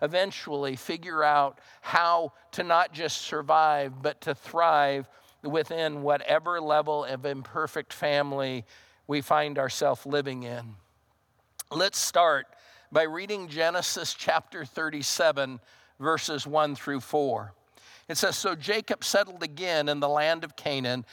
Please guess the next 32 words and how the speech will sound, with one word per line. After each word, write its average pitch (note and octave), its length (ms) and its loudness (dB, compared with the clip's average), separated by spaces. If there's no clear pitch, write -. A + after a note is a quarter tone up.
where D#3 220 2
his D3 180 -6
father, F3 640 2
uh, B2+ 300 4
had D3+ 280 2
lived D3+ 440 -2
as C3 420 2
a C3+ 100 -4
foreigner." A#2+ 760 -4
This F3+ 240 0
is F#3 160 -2
an E3 140 -4
account E3 420 -2
of C3+ 100 -4
Jacob D3 460 -4
and C#3+ 100 -2
his C3+ 140 -6
family. C3 580 0
When E3 260 -2
Joseph F#3+ 640 -4
was D3+ 140 0
seventeen F3 680 -4
years D#3 320 -4
old, B2 480 -2
he F#3 400 -4
often F#3+ 640 -2
tended F#3+ 480 -2
his D3 300 -6
father's D#3 520 2
flocks. D3+ 500 0
He D3+ 200 -4
worked, E3+ 480 -4